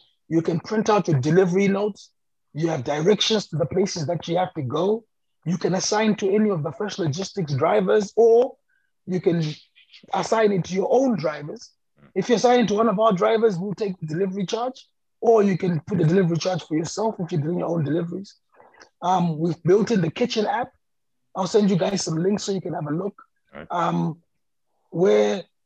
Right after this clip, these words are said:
Speaker 1: you know, there's the delay option, there's the, you know, there's the busy time option, there's, you know, there's a, you can print the denotes, there's the kitchen app.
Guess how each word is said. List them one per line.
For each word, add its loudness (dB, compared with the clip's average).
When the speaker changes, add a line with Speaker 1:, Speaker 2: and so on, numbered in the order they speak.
Speaker 1:
you 2
know, 6
there's 4
the 2
delay 2
option, 0
there's -10
the, -10
you 4
know, 2
there's 2
the 2
busy 6
time 2
option, 0
there's, -4
you 0
know, 2
there's 2
a, 2
you 0
can -4
print -4
the 2
denotes, -2
there's -6
the -4
kitchen -2
app. 2